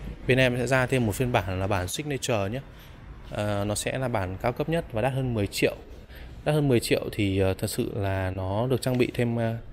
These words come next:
khá khá option đấy. Ờ, cam ba sáu mươi này, đúng không ạ? Và lên thêm một inch của cái mâm là sẽ lên mâm mười tám inch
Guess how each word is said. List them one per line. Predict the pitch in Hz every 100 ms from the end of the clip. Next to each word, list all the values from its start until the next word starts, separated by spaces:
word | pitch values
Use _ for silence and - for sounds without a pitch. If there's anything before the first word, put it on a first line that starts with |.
| - -
khá | - 131
khá | - 101
option | 147 - 104
đấy. | 104 - - - - - -
Ờ, | - 104
cam | - 127
ba | 127
sáu | - 104
mươi | 107 143 123
này, | 101 - - - - - - - - - -
đúng | 117
không | -
ạ? | - -
Và | 107
lên | 107 123 123
thêm | 123 120
một | 110 - - -
inch | 135 123
của | 107
cái | -
mâm | 110 131 117 117 113 - - - - -
là | 101 92
sẽ | -
lên | 123 123 123
mâm | 120
mười | 110
tám | 101 104 113
inch | 143